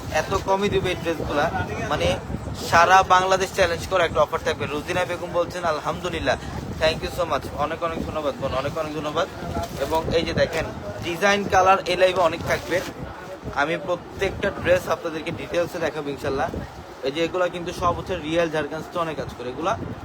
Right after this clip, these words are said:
সম্পূর্ণ রিয়েল ঝাড়গ্রাম স্টোনে কাজ করা থাকবে। সব লাক্সারি কালেকশনগুলা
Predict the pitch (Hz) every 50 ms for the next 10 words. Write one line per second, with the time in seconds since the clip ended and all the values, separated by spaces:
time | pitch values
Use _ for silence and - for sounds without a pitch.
0 | - - - - 196 190 190 - - 208 208 208 196 175 180 185 190 196 170 180
1 | 175 170 165 175 175 - - - 180 175 170 156 160 151 - - - 160 156 147
2 | 160 151 - - 180 165 - 190 180 170 - 131 143 147 147 135 - 165 180 175
3 | 175 170 160 147 147 147 - 170 165 - 151 147 160 196